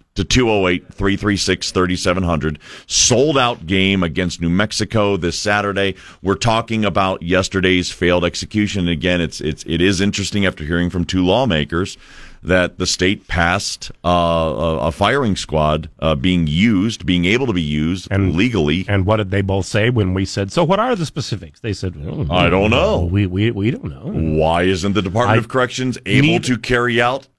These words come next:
Speaker 1: a firing
Speaker 2: ne-,
Speaker 1: squad?"
Speaker 2: neither of them remembered there being a lot of specifics in the bill that they passed.
Speaker 1: Yeah.
Speaker 2: Just that, okay, we can use a firing squad. Okay, good. Well, what's that involve? Well, y-, somebody gets a gun.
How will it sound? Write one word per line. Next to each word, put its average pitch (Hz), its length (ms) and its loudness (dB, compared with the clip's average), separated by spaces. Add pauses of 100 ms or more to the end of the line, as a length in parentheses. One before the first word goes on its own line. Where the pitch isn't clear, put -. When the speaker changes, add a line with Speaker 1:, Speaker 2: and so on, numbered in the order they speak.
(140)
Speaker 1:
a 127 100 -2
firing 151 440 0
Speaker 2:
ne-, - 20 0 (160)
Speaker 1:
squad?" 73 260 0
Speaker 2:
neither 170 360 2
of 98 160 0
them 151 240 0
remembered 104 800 2 (160)
there 117 180 4
being 104 400 0
a 107 60 0
lot 101 220 2
of 101 120 -6
specifics - 720 -4
in 110 220 2
the 104 60 2
bill 101 260 2
that 95 160 -2
they 90 120 -2
passed. - 560 -6 (240)
Speaker 1:
Yeah. 202 240 2 (240)
Speaker 2:
Just - 280 -4
that, 107 260 -4
okay, 156 400 2
we 110 200 0
can 117 200 0
use 123 160 4
a 123 60 2
firing 135 340 0
squad. 87 280 -8
Okay, 131 340 -2
good. - 380 -8 (440)
Well, 127 120 -6
what's 123 200 0
that 165 120 2
involve? 90 400 -2
Well, 131 300 -6 (420)
y-, - 120 -14 (240)
somebody 127 400 2
gets 135 260 -4
a 165 60 -4
gun. 135 400 0